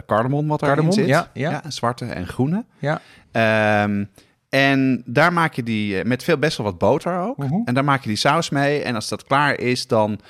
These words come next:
Speaker 1: zeef je de saus.
Speaker 2: Oké.
Speaker 1: En dan kan je in wezen, de avond van tevoren, kan je zowel de saus maken als de kip.
Speaker 2: Oké.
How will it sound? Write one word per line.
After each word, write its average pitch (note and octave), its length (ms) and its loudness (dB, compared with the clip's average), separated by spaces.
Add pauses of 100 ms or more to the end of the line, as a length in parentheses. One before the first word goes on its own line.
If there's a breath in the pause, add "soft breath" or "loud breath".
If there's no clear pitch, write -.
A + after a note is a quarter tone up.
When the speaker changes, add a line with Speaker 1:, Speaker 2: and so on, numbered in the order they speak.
(240 loud breath)
Speaker 1:
zeef C#3 400 2
je A#2+ 60 -2
de G#2+ 60 0
saus. - 580 -6
Speaker 2:
Oké. B2 200 -4
Speaker 1:
En G#2+ 80 0
dan G2+ 140 -2
kan C3 180 0
je C3+ 60 0
in B2 80 0
wezen, C3+ 480 0
de G#2 100 0
avond B2+ 220 -2
van A2 120 -8
tevoren, A#2+ 420 0
kan G2 180 -2
je F#2 80 -2
zowel B2 200 -4
de - 60 -6
saus A#2+ 320 0
maken F2+ 460 -4 (500 loud breath)
als G#2+ 200 2
de - 80 -16
kip. G#3 240 -2 (100)
Speaker 2:
Oké. B2 340 -4